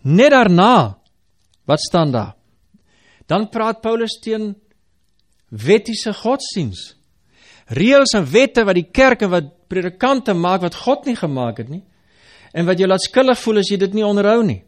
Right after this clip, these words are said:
of hulle laat jou skuldig voel, of jy kan self skuldig voel. Hoor wat staan hier. Nadat hy die owerhede en magte uitgeklee en in openbaar tentoongestel en daaroor getriomfeer het,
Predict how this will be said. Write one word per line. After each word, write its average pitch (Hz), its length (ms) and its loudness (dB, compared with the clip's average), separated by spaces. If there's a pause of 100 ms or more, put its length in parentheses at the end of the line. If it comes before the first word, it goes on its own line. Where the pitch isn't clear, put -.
(140)
of 135 180 -2
hulle 208 200 4
laat 160 180 0
jou 143 100 0
skuldig 113 380 -4
voel, - 180 -10 (880)
of 135 140 0
jy 127 120 2
kan 131 140 2
self 208 280 2
skuldig 135 340 2
voel. - 160 -8 (720)
Hoor 160 160 6
wat 170 100 2
staan 185 340 4
hier. 101 160 0 (1700)
Nadat 233 380 6
hy 220 80 4
die 214 80 0
owerhede 220 480 4
en 170 100 0
magte 180 380 2
uitgeklee 196 640 0
en 170 140 -4
in 170 100 -2
openbaar 160 380 -2
tentoongestel 165 720 -4
en 139 80 -8
daaroor 143 280 -4
getriomfeer 139 720 -6
het, - 80 -14